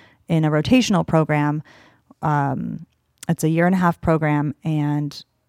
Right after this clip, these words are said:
you go to different departments. So I worked in financial management and accounting. I worked in customer service and marketing and all these different areas. And ultimately, I decided I,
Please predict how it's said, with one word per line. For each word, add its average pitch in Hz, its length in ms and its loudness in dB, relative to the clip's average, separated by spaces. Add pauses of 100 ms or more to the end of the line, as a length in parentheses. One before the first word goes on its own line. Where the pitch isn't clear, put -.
(160)
you 165 100 -4
go 151 160 0
to 147 80 -4
different 160 240 -4
departments. 151 580 -4 (180)
So - 120 -6
I 151 80 0
worked 151 220 -4
in 156 100 -2
financial 151 400 -4
management 151 400 -4
and 214 80 -8
accounting. 185 380 0
I 151 80 -2
worked 151 240 -8
in 147 200 -4
customer 160 400 -6
service 160 680 -6
and 151 400 -10
marketing 156 600 2
and 151 180 -4
all 151 100 -4
these 156 160 -2
different 147 320 -8
areas. 147 380 -8 (580)
And 185 220 0
ultimately, 190 420 0
I 170 60 0
decided 160 360 0
I, 151 140 0